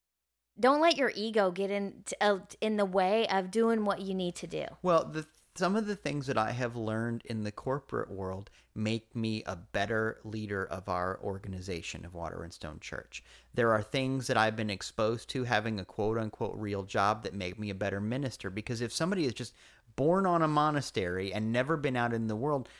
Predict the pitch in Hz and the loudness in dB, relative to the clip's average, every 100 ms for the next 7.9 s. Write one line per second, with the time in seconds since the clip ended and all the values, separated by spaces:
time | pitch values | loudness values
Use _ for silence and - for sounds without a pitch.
0 | _ - 277 277 269 214 - 202 180 170 | _ -2 -2 2 0 0 0 2 2 2
1 | 147 139 139 165 - 143 131 - 160 143 | 2 2 2 0 -2 -2 -2 -2 -6 -2
2 | 123 - 160 165 - 135 101 104 113 151 | -2 0 0 0 0 -6 -2 0 0 0
3 | 165 175 - 214 202 190 202 170 160 165 | 0 -2 -4 -4 -2 0 0 2 2 2
4 | - - 160 185 190 - 110 98 90 82 | -2 -2 0 0 -2 -4 -2 -2 0 -2
5 | 71 71 - 107 117 - - - 156 147 | -4 -4 -6 -2 -2 -4 -16 -4 2 2
6 | 143 - - 160 139 127 - 143 170 147 | 2 -6 -6 0 0 0 2 4 4 0
7 | - 117 95 - 104 101 110 107 | -4 -4 -4 -4 -6 -2 0 2